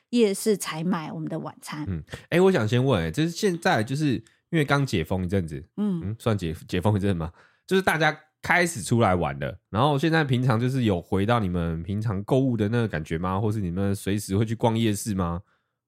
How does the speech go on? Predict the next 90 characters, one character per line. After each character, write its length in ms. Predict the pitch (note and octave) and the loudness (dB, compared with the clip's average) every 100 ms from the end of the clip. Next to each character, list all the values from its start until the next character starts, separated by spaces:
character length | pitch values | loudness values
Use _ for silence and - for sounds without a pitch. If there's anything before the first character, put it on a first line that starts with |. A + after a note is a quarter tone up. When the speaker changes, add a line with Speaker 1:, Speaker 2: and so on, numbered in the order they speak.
| - | -2
Speaker 2:
会 100 | D#3+ | 2
这 80 | |
样 100 | D3+ | 2
吗？ 340 | C3 A2 G#2 A2+ _ _ _ | 2 0 0 -4 _ _ _
Speaker 1:
还 160 | - G#3 | -8 -4
是 140 | C#4 | 2
会 120 | D4+ | 2
觉 140 | A#3+ G3+ | 2 2
得 100 | E3+ | 4
说 100 | C#3 | 4
路 60 | |
上 140 | B2+ D#3+ - | 4 4 6
Speaker 2:
或 60 | |
者 20 | - | 6
是 20 | |
会 40 | |
有 80 | - | 4
一 20 | F3 | 4
些 160 | C3 | 2
新 260 | C3 - C#3+ | 0 0 0
地 140 | E3 | 0
点 200 | A2 F#2 | 0 0
会 120 | G2+ A2 | 2 0
去 220 | - A#2 | 0 0
吗？ 320 | F#2+ F2+ G2 _ _ _ | 0 0 -4 _ _ _
因 100 | B3+ | 2
为 60 | G#3 | 4
我 80 | A#2+ | 4
自 160 | A3+ | 2
己 160 | D#3 A#2+ | 2 4
有 180 | B2+ D#3+ | 4 4
点 180 | C3 | 2
就 100 | G2+ | 0
是 260 | D3+ E3 A2 _ _ _ _ _ - | -2 0 -2 _ _ _ _ _ 2
关 160 | F#3 | 4
太 160 | A3 D3+ | 4 4
久 200 | B2 D#2 | 4 2
了， 220 | C#2 - _ | 0 -6 _
然 140 | A2+ E3+ | 4 6
后 120 | F#3+ | 6
开 160 | F3+ | 4
始 100 | F3+ | 2
觉 100 | B2 | 2
得， 180 | B2+ C3 | 4 2
Speaker 1:
嗯。 40 | - | 0
Speaker 2:
诶， 160 | F3+ - _ _ _ _ | -4 -6 _ _ _ _
突 100 | - | 2
然 120 | G3 D3+ | 4 4
间 100 | D#3+ | 2
要 100 | D#3+ | 2
出 160 | - | 2
门， 160 | D#3+ G#2+ | 2 4
我 60 | A2 | 4
不 120 | D3 | 4
知 60 | |
道 100 | D#3+ | 4
去 140 | D3 D#3 | 4 2
哪 180 | F2 F#2+ | 2 0
里， 180 | F2 | -2
诶， 140 | - - _ | -6 -14 _
会 120 | A#3 | 6
有 80 | C3 | 6
这 40 | |
种 160 | E3 D3 | 4 2
恐 240 | C3 E2+ | 0 2
慌 240 | A2 A2 | 2 2
症， 160 | A2 G#2 | 2 2
诶。 100 | D#2 | 2
我 160 | A#2+ G3 | 2 2
以 60 | |
前 200 | B2+ A2 | 2 0
可 120 | G#2+ | 2
以 40 | C3 | 0
随 400 | - - G#2+ B2+ | 0 0 2 2
时 220 | C3+ G#2 | 0 -6
知 140 | - | -2
道 120 | A#2+ G2 | 0 2
我 80 | |
要 60 | F#2+ | 2
去 160 | - A2 | 0 -2
哪 160 | E2 | -2
一 40 | F#2 | -2
个 60 | |
夜 220 | F#2 G2 | 0 0
市 160 | F2 - | -2 -6
吃 260 | F2 - G#2 | -8 -4 -4
什 100 | E2 | -4
么 80 | D2 | -2
东 200 | E2 E2 | -2 -2
西。 300 | - C3+ | -4 -8